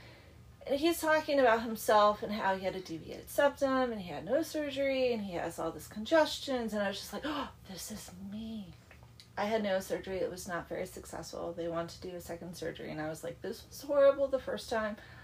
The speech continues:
I really don't wanna do it a second time." I mean, it's better. It's, I can breathe through my nose some now. Before, I did none.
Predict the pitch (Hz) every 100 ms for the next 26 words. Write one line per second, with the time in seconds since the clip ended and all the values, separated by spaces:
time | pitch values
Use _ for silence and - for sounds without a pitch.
0 | - - - - - 208 233 254 247 233
1 | 233 226 214 202 196 190 190 196 185 185
2 | 175 175 - - - - - - 208 202
3 | 190 - - 202 226 196 202 202 - -
4 | - 190 185 202 220 233 220 226 214 208
5 | 185 185 175 170 175 170 190 165 - -
6 | 170 - 165 165 170 170 165 156 170 160
7 | 147 - 170